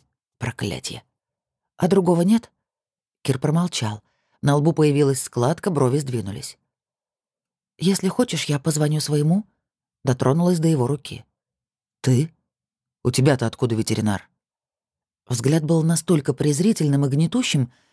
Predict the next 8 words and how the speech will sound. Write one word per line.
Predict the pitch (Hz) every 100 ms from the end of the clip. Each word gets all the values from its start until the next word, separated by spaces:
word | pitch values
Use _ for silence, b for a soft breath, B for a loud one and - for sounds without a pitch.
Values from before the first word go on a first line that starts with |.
| b
что | - 160
я | 170
разозлилась | 202 202 185 160 175 -
сильнее. | 196 151 113 107 _ _ _ _ _ _ _ _ _ _ _
"Только | 226 208 208
попробуй | 214 202 202 226
что-нибудь | 240 180 180 180
сказать", | - 185 131 113 -